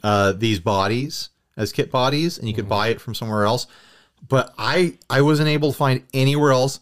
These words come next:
Speaker 1: that's selling the four metal plates, which includes the bridge
Speaker 2: Right.
Speaker 1: plate
Speaker 2: Right.
Speaker 1: and that pick guard.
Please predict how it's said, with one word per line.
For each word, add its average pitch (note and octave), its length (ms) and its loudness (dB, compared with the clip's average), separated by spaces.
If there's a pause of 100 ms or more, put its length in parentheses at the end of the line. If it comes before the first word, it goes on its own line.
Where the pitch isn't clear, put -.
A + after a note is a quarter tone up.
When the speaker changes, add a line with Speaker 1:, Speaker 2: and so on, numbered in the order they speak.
(380)
Speaker 1:
that's A#2 540 -2
selling B2 560 0
the G#2+ 100 0
four C#3 880 2 (480)
metal A2+ 360 0
plates, - 720 -2
which A#2+ 180 -2
includes D3+ 600 2
the E3+ 80 0
bridge E3 300 2
Speaker 2:
Right. - 80 -6
Speaker 1:
plate G2+ 520 0
Speaker 2:
Right. G2+ 260 -14 (1040)
Speaker 1:
and D#3+ 600 2 (460)
that C3 380 -2
pick E3+ 200 -2
guard. F#2+ 400 -4